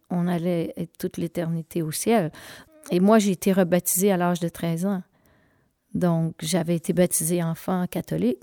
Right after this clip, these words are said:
mais quand mon père a changé de religion, après, euh, puis il y avait toujours des réunions de prière presque cinq fois par semaine.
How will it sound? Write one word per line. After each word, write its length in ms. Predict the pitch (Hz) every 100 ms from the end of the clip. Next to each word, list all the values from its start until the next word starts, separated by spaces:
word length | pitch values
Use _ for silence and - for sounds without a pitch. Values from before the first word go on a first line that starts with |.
| -
mais 280 | 180 175 170
quand 160 | 185
mon 160 | 175 170
père 200 | - 180
a 60 | 180
changé 360 | - 170 175
de 60 | 170
religion, 600 | 170 156 156 170 202 247 - - - -
après, 560 | 170 - - 190 196
euh, 280 | 180 165 160 147 _ _ _ _ _ -
puis 240 | 196 185 -
il 80 |
y 60 | 175
avait 160 | 165 175
toujours 380 | 180 175 185
des 260 | - 160 180
réunions 400 | 170 165 165 165
de 60 | -
prière 380 | - 160 180
presque 320 | 175 180 - -
cinq 240 | - 165
fois 180 | - 170
par 180 | 165 -
semaine. 480 | - 170 190 175